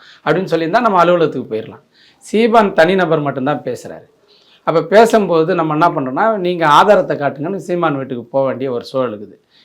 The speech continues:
இல்லைன்னா நம்ம அலுவலகத்துக்கு தான் போயிருக்க போறோம். அலுவலகத்தை முற்றுகைப்பட்டிருக்கோமோ, இல்ல நாங்க உள்ள போய் பேசியிருக்க போறோமோ, அது அப்புறம். ஆனா அவர் மட்டும் பேசுறதுனால தான் நாங்க என்ன பண்றோம், வீட்டுக்கு போறோம். வீட்டுக்கு போகும்போது அவர் ஆளே இல்ல.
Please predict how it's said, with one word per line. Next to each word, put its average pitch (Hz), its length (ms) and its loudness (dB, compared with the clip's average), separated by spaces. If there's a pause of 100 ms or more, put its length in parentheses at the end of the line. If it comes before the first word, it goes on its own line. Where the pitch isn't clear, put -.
(100)
இல்லைன்னா 208 240 2
நம்ம 202 180 4
அலுவலகத்துக்கு 165 420 4
தான் 147 160 2
போயிருக்க 123 420 -4
போறோம். 170 40 0
அலுவலகத்தை 190 640 2
முற்றுகைப்பட்டிருக்கோமோ, 156 640 -6
இல்ல 202 160 0
நாங்க 175 220 0
உள்ள 160 180 0
போய் 147 240 -6
பேசியிருக்க 139 460 -8
போறோமோ, 170 300 -10 (400)
அது 156 260 2 (460)
அப்புறம். - 420 -8 (340)
ஆனா 190 280 6
அவர் 202 280 8
மட்டும் 208 380 4
பேசுறதுனால 151 480 0
தான் 190 120 -2
நாங்க 160 200 -2
என்ன 151 140 -2
பண்றோம், 151 600 -4 (320)
வீட்டுக்கு 143 460 0
போறோம். - 120 -18 (120)
வீட்டுக்கு 196 340 0
போகும்போது 170 320 0
அவர் 156 180 4
ஆளே 165 400 2
இல்ல. 143 440 -4